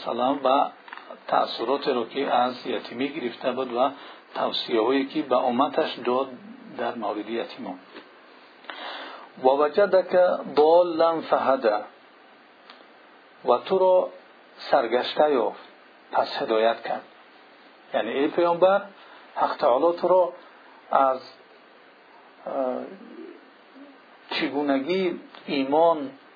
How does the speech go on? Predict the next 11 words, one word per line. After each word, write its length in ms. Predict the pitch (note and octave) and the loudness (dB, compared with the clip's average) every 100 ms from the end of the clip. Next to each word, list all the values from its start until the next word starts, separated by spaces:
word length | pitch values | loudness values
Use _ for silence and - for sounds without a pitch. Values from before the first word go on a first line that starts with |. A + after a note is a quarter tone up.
| - - - - | -20 -20 -14 -4
غافل 520 | C3 D3 D3 G#3+ F#3 | 2 2 2 0 2
یافت. 220 | B2 - | 0 0
یعنی 220 | C3 C#3 | -4 -4
پیامبر 380 | D3+ D#3+ D3 E3+ | -4 -2 2 2
صلی 200 | F3 D3 | 2 -2
الله 100 | C3 | 0
علیه 100 | C#3+ | 0
و 20 | |
سلم 220 | C#3+ E3+ E3 - - - - | 4 2 0 -14 -20 -20 -6
در 140 | D3 | -2
مورد 560 | B2+ A#2 A#2 D3 D3+ D3+ | 0 0 0 0 0 -2